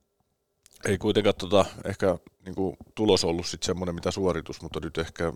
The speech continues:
tulos oli pikkasen parempi kuin suoritus, niin tota, mutta niin se menee aina, että et, et kuitenkin haluaa koko ajan parantaa asioita ja pelaamista ja sit huomaa, että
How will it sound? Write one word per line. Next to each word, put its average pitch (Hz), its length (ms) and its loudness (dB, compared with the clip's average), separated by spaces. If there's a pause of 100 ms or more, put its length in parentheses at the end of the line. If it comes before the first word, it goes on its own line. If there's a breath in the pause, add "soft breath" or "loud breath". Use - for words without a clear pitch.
(120)
tulos 85 300 -6
oli 82 120 -6
pikkasen 82 360 -8
parempi 80 340 -4
kuin - 120 -16
suoritus, - 500 -10
niin - 120 -16
tota, - 380 -12 (140)
mutta 80 220 -10
niin 82 160 -8
se 98 80 -6
menee 82 340 -4
aina, - 280 -10
että - 180 -16 (720 soft breath)
et, - 140 -10
et 78 180 -6
kuitenkin 78 460 -8 (840 soft breath)
haluaa 90 360 0
koko 95 220 -4
ajan 85 120 -2
parantaa 85 480 -2 (160)
asioita 82 580 -4
ja 80 200 -4 (200)
pelaamista 78 600 -6
ja 71 160 -6 (160)
sit - 240 -14
huomaa, 76 360 -6
että 76 200 -12